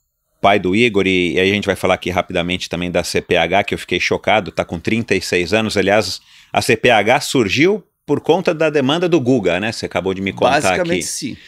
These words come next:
Speaker 1: que você precisava de ter um lugar pra dar um treinamento, e você criou o
Speaker 2: Exatamente.
Speaker 1: Centro de Performance Humana, que era pra atender primeiro o Guga, e transformou num business, já
Speaker 2: Exatamente.
Speaker 1: empreendedor que você é, que a gente conversou aqui agora, né?
Speaker 2: <laughs>
Speaker 1: É,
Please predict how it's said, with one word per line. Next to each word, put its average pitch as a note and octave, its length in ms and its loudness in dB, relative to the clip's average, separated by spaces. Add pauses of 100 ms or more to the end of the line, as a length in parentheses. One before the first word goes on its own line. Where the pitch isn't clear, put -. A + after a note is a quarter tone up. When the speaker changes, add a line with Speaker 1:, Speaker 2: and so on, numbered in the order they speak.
(140)
Speaker 1:
que - 120 -12
você G#2+ 80 0
precisava A#2+ 500 0
de - 80 -4
ter A#2+ 60 -2
um A2+ 80 0
lugar G#2 320 2
pra F#2 160 -2
dar F#2 100 0
um F#2+ 60 -8
treinamento, B2 520 -2
e B2+ 40 2
você A#2+ 240 -2
criou G#2+ 300 2
o G2+ 40 2
Speaker 2:
Exatamente. F#2+ 140 -2
Speaker 1:
Centro A2+ 340 -2
de G2 80 -6
Performance F#2 720 -4
Humana, B2 300 -2
que A2 100 -2
era G#2 140 2
pra F#2+ 120 -6
atender F#2+ 280 -2
primeiro G#2 340 -2
o A#2+ 40 -2
Guga, B2+ 260 0
e - 20 -6
transformou C3+ 480 -2
num C3 140 -4
business, A2+ 580 -2 (460)
já - 80 -10
Speaker 2:
Exatamente. A2 220 4
Speaker 1:
empreendedor A2 540 4
que A#2 120 -2
você G#2+ 380 0
é, G2+ 280 4
que - 140 -4
a - 20 0
gente G2+ 220 -4
conversou G2 360 0
aqui G2+ 220 0
agora, F2 420 2
né? F#2 240 -2
Speaker 2:
<laughs> - 640 -18
Speaker 1:
É, F#2 640 0